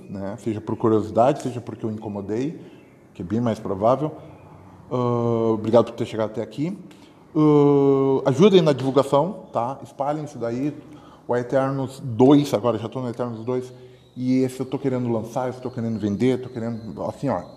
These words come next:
esse vai pra frente, tá? O podcast eu vou distribuir aí.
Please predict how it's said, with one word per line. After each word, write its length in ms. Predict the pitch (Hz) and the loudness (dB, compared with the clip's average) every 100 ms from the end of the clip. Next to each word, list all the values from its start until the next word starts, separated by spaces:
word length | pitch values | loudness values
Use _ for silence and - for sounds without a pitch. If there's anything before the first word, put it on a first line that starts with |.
| - - | -20 -8
esse 240 | 135 143 127 | -4 -2 4
vai 160 | 131 | 4
pra 100 | 131 | 4
frente, 480 | 120 123 151 160 - - - - _ _ - - - - | 0 -4 -4 -6 -12 -20 -20 -20 _ _ -20 -20 -20 -8
tá? 460 | 113 110 143 - - | -4 -2 -2 -4 -4
O 300 | 127 113 110 | -2 0 0
podcast 480 | 135 120 - 127 123 | 0 0 0 -2 -2
eu 80 | 123 | -6
vou 440 | 123 127 120 117 | -2 0 0 -2
distribuir 680 | 117 - 127 117 113 120 139 | -6 -10 -8 -4 0 2 2
aí. 360 | 117 123 175 | 2 2 0